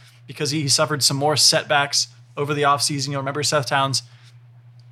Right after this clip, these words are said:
missed two full seasons at Harvard dealing with knee injuries, transferred to Ohio State. You know, he, he played, I think, in twenty-five games two seasons ago,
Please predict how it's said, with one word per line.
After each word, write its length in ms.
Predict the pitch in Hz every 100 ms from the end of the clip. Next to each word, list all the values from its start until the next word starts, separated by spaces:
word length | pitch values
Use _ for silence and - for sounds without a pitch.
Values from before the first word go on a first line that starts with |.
| -
missed 280 | 143 160 -
two 160 | - 175
full 220 | 180 180
seasons 480 | - 175 160 165 -
at 220 | 143 156
Harvard 460 | - 151 147 156
dealing 200 | 135 156
with 160 | 151 123
knee 300 | 135 147 165
injuries, 560 | 156 147 156 151 - -
transferred 400 | - 156 165 139
to 100 | 151
Ohio 240 | 143 147
State. 380 | - - 151 - - - - - - - -
You 60 |
know, 80 | 143
he, 160 | 120 165
he 180 | 165
played, 440 | 160 160 170 170 151 -
I 120 | - 147
think, 160 | 151
in 60 | 143
twenty-five 600 | - 165 165 151 151 143
games 560 | 139 143 160 160 - -
two 220 | - 190 190
seasons 420 | - 175 170 165
ago, 420 | 160 165 160 139